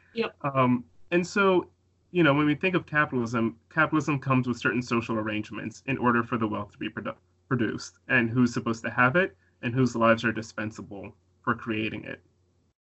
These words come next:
Speaker 2: So I
Speaker 1: Yeah.
Speaker 2: think that when we start to disrupt even social arrangements,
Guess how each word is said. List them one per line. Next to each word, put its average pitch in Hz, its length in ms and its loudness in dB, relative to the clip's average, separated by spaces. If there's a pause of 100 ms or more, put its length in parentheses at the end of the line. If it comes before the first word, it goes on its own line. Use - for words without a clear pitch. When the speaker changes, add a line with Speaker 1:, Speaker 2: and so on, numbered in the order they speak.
(640)
Speaker 2:
So - 200 0
I 160 40 6
Speaker 1:
Yeah. 175 120 2
Speaker 2:
think 196 140 2
that 165 140 -2
when 151 100 -2
we 143 80 0
start 143 300 2
to 127 180 4
disrupt 127 600 -2
even 120 200 0
social 117 320 -2
arrangements, 110 720 -4